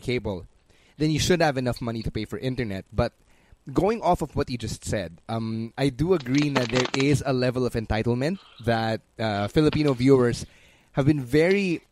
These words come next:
uh, very inclined to just exhibit on the internet, especially when they react with questions like, "Bakit walang Raw?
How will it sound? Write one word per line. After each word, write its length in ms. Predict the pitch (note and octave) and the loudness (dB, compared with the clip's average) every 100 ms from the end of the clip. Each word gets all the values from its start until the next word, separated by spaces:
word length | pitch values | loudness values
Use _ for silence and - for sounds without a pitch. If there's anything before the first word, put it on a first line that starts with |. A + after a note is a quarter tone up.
| _ _ B2 - _ - | _ _ -20 -20 _ -2
uh, 480 | C#3+ C#3 C3+ C3 B2 - | 2 2 2 0 -4 -10
very 240 | C3 D#3 A3+ | 0 2 2
inclined 640 | G#3 - C3 D3+ B2+ G#2+ | -2 -6 -2 -2 -2 -4
to 40 | A#2+ | -6
just 160 | - - _ _ | -6 -12 _ _
exhibit 560 | C#3+ B2 A2+ C#3+ C#3+ - | -4 -2 -2 0 0 0
on 240 | B2+ A#2 | -2 -2
the 80 | C3 | -2
internet, 400 | B2+ B2 G2+ A#2 | 0 -2 -2 -4
especially 480 | - C#3+ E3+ E3 C#3+ | -4 -4 -4 -4 -2
when 160 | B2 | -2
they 80 | A#2+ | -4
react 320 | A2+ A#2+ - | -4 -6 -6
with 160 | A#2+ - | -10 -6
questions 480 | G#2+ G#2 - G#2 A2 | -4 -4 -6 -8 -6
like, 240 | G2+ F#2+ _ _ _ _ - | -6 -8 _ _ _ _ 0
"Bakit 320 | B2+ A#2+ C3 | 2 2 -2
walang 240 | G#2+ F#2+ | -2 -4
Raw? 400 | G2+ C#3 C#3+ C#3+ | 0 4 6 4